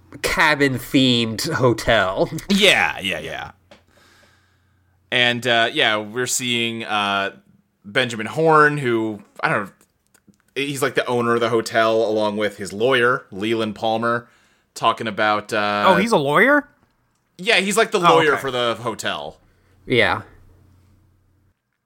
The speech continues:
Speaker 2: Uh, which is why he's, like, helping out with the contracts and stuff here. Um, and, uh, yeah, they're, they've got some kind of big business deal with a group of, like, Norwegian businessmen.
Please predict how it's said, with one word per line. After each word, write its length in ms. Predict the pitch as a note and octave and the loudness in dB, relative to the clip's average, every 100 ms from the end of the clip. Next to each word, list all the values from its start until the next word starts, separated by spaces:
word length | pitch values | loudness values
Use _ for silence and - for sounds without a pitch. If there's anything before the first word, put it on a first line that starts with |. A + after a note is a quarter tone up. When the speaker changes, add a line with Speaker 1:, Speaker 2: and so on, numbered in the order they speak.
| _ _ | _ _
Speaker 2:
Uh, 400 | A#2 A2+ G#2+ G#2+ | 0 0 0 -2
which 200 | A2 C#3+ | -6 -10
is 80 | C3 | -4
why 160 | D#3 C#3+ | 0 0
he's, 140 | C#3 | 0
like, 180 | C3+ B2+ | -4 -4
helping 360 | D3 D3+ C#3 B2+ | -6 -4 -2 -2
out 100 | A#2 | -6
with 100 | G#2 | -6
the 60 | |
contracts 540 | - A#2 F#2+ G2 F2 - | -8 -6 -6 -6 -6 -6
and 100 | F#2+ | -8
stuff 280 | - F2 - | -4 -6 -4
here. 360 | F#2+ F2 E2+ _ _ _ _ _ _ _ _ _ - | -4 -4 -6 _ _ _ _ _ _ _ _ _ -2
Um, 460 | G2+ G2 F#2 F#2 - _ _ _ _ _ _ _ _ _ | 2 2 -2 -6 -12 _ _ _ _ _ _ _ _ _
and, 300 | A2+ A2+ G#2+ | -4 -4 -2
uh, 80 | A2+ | -2
yeah, 200 | B2+ B2 | -2 -2
they're, 240 | G#2+ C3+ | 0 -2
they've 200 | B2 C#3 | -2 -4
got 160 | D3+ D#3+ | -2 -2
some 140 | G3+ G3 | -4 -2
kind 160 | G3+ | -2
of 140 | D3+ A#2 | -2 -2
big 400 | D3 D#3+ D3 A#2+ | 0 0 -2 -4
business 400 | C#3+ C3+ D3 - | -4 -4 -6 -6
deal 520 | B2+ C3+ C3+ C3 A2+ | -2 0 0 0 -2
with 300 | A#2 A#2 - | 0 0 0
a 120 | G#2 | -4
group 320 | G2 A2+ B2+ B2 | -4 -2 -2 0
of, 160 | A2 | 0
like, 260 | A2 G#2 G#2+ | 0 -2 -6
Norwegian 760 | G#2 G#2+ G#2 A2+ B2+ A#2+ B2 A2 | -4 -2 -2 -2 -4 -4 -4 0
businessmen. 880 | C3+ D3 E3+ E3 E3+ E3+ E3+ F3+ | 0 2 0 0 2 2 2 -4